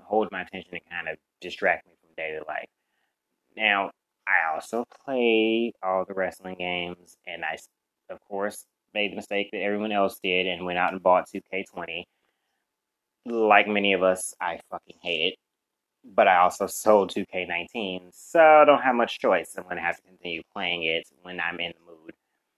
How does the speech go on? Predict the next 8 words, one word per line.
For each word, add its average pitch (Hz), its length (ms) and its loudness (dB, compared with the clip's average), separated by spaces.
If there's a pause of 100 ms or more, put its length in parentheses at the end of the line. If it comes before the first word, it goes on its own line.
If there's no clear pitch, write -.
(460)
And, 156 420 0 (240)
you 175 80 -6
know, 139 300 0 (320)
for 156 120 0
a 151 80 0
little 147 160 4
bit 131 140 4
of 120 140 4